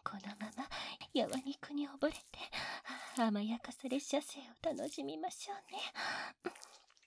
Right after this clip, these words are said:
それとも、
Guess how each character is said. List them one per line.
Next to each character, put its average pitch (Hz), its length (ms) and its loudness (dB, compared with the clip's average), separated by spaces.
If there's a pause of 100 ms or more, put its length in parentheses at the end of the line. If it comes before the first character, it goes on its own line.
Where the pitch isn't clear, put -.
(1500)
そ - 280 10
れ 226 140 8 (140)
と - 100 6
も、 294 60 10